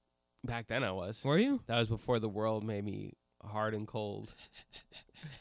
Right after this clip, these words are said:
Speaker 1: And then the other one was Steven All Over.
Speaker 2: Steven All Over.
Speaker 1: So lame, dude.
Speaker 2: Was that the one you had in college?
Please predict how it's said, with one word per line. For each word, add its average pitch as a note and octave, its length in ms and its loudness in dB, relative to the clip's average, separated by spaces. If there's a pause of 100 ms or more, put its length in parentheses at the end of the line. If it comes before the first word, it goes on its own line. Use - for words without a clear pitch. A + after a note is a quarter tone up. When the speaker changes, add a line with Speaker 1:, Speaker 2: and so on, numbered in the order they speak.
(1300)
Speaker 1:
And A#2 160 8
then A#2+ 120 10
the A2+ 120 8
other C3+ 240 10
one G2+ 460 4 (360)
was G2 960 2 (320)
Steven D3 800 0 (840)
All A2 680 6
Over. G#2+ 480 2 (420)
Speaker 2:
Steven E3+ 1120 0
All A#2 560 0 (120)
Over. G#2 300 -6
Speaker 1:
So A2 220 2
lame, F2+ 400 -2
dude. - 260 -8 (100)
Speaker 2:
Was B2 140 -2
that F#3 220 4
the A3 80 4
one A3+ 180 2
you D3 120 2
had C#3+ 340 0
in B2 260 -4
college? C#3+ 640 -6